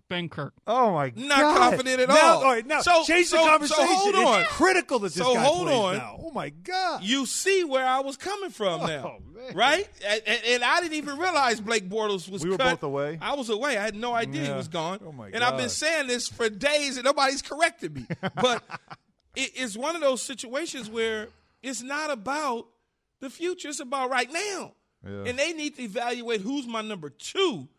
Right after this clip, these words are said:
Speaker 3: before we can worry about twenty twenty-two.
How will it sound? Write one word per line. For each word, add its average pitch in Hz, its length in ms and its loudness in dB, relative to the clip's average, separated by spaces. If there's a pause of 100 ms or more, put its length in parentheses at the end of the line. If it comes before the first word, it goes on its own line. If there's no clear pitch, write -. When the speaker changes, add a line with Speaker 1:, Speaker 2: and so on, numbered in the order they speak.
(240)
Speaker 3:
before 233 300 -4
we 240 140 -8
can 208 160 -12
worry 233 260 0
about 208 460 -2
twenty 349 320 -6
twenty-two. 156 560 -10